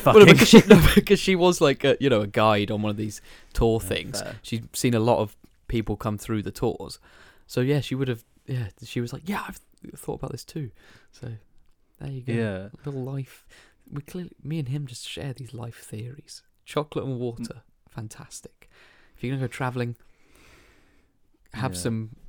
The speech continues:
Speaker 1: sex along the way.
Speaker 2: Basically, uh, yeah.
Speaker 1: Get it out
Speaker 2: Basically, if
Speaker 1: your
Speaker 2: you're gonna go
Speaker 1: system.
Speaker 2: travelling with someone, make sure you're able to fuck them. <laughs>
Speaker 1: Well, or,
Speaker 2: Because
Speaker 1: or fuck someone else.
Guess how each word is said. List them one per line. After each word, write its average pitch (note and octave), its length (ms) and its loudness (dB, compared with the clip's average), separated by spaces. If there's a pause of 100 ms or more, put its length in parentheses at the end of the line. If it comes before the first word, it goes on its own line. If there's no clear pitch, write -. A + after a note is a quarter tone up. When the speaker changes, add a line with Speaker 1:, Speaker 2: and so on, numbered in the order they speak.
(120)
Speaker 1:
sex - 540 -12
along A2+ 300 -4
the A2 80 -2
way. G#2 180 -2
Speaker 2:
Basically, F#2 540 -10 (600)
uh, F#2+ 380 -10
yeah. G2 420 -8 (460)
Speaker 1:
Get C3 140 -4
it F3 100 -2
out A#2+ 60 -6
Speaker 2:
Basically, B2+ 80 0
if A2 60 -2
Speaker 1:
your B2+ 60 0
Speaker 2:
you're - 40 -
gonna C#3 140 0
go D#3 100 2
Speaker 1:
system. B2+ 120 2
Speaker 2:
travelling B2 340 0
with F#2+ 100 -12
someone, F#2+ 240 -10
make C#3+ 200 -8
sure D3 160 -8
you're B2 140 -6
able A2+ 160 -8
to F#2+ 100 -14
fuck - 380 -14
them. G2+ 260 -8 (160)
<laughs> - 180 -8
Speaker 1:
Well, F3 140 8
or, D3+ 220 10
Speaker 2:
Because F#3 240 6
Speaker 1:
or D3+ 180 10
fuck - 460 -4
someone G#2+ 460 -6
else. G2+ 420 -10